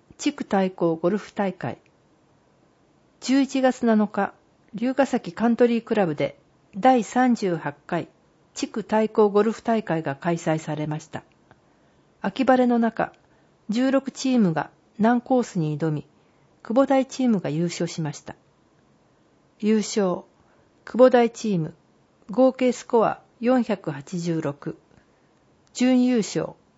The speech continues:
河原城チーム、合計スコア四百九十五。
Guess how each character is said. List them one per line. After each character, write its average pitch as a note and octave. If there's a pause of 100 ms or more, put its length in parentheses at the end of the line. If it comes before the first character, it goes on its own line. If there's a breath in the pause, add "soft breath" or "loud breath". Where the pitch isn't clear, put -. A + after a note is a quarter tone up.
(160)
河 A#3
原 B3
城 A#3
チ -
ー E3
ム、 D#3 (760 soft breath)
合 B3
計 B3
ス -
コ G#3+
ア - (140)
四 B3
百 G#3
九 G#3
十 C#3
五。 D#3+